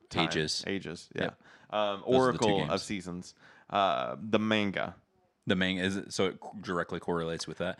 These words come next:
Speaker 1: Direct-, I
Speaker 2: I
Speaker 1: don't know.
Speaker 2: had,
Speaker 1: I've never played
Speaker 2: back
Speaker 1: Oracle
Speaker 2: in the
Speaker 1: of
Speaker 2: day,
Speaker 1: Seasons.
Speaker 2: when me and him played Game Boy quite a bit, um, me
Speaker 1: You and
Speaker 2: and,
Speaker 1: Zelda?
Speaker 2: me and Brandon Lowe.
Speaker 1: Oh.
Speaker 2: Um, we
Speaker 1: You and Link?
Speaker 2: bought, we bought,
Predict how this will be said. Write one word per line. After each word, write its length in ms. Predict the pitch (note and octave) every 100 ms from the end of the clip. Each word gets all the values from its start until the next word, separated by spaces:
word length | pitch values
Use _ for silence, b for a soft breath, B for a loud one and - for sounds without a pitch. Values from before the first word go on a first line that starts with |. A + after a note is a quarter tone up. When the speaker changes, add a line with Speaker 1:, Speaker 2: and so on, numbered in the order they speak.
| -
Speaker 1:
Direct-, 320 | A2+ A#2 A#2+
I 60 |
Speaker 2:
I 20 | C#3+
Speaker 1:
don't 100 | -
know. 60 | C#3+
Speaker 2:
had, 100 | B2
Speaker 1:
I've 100 | C3
never 180 | C#3+ C3+
played 300 | D3 C3+ B2
Speaker 2:
back 80 | -
Speaker 1:
Oracle 400 | B2 B2 A#2 A#2
Speaker 2:
in 60 |
the 80 | A2
Speaker 1:
of 40 | A2+
Speaker 2:
day, 80 | A2 G#2
Speaker 1:
Seasons. 140 | - G2+
Speaker 2:
when 640 | F#2 G2+ G2 F#2+ F#2 F#2 - _ _ _ _ _ _ - E2+ G#2 -
me 480 | C2+ F2 F2+ G2 F#2
and 220 | F2 E2+
him 280 | D#2 E2 D#2+
played 300 | - D#2+ D#2+ - _ -
Game 280 | E2 F2 G#2
Boy 240 | E2 D2+
quite 280 | D2 E2+ D#2+
a 60 | D2+
bit, 340 | E2+ D#2+ -
um, 540 | D#2+ D2+ D2 D2+ C#2+ - _ _ _ -
me 100 | A#2
Speaker 1:
You 60 |
and 100 | A#2+
Speaker 2:
and, 80 | A2
Speaker 1:
Zelda? 240 | G#2 G#2
Speaker 2:
me 100 | G2+ G2
and 100 | E2+
Brandon 300 | F2+ D#2+ D#2
Lowe. 220 | D#2 D#2+ _ -
Speaker 1:
Oh. 220 | G2+ D#2+ b b b
Speaker 2:
Um, 460 | F2+ E2+ D#2 D2+ E2
we 120 | F#2
Speaker 1:
You 60 | G#2
and 80 |
Link? 120 | G2 E2+
Speaker 2:
bought, 200 | E2+ -
we 140 | G#2 G#2
bought, 340 | G2+ F#2+ -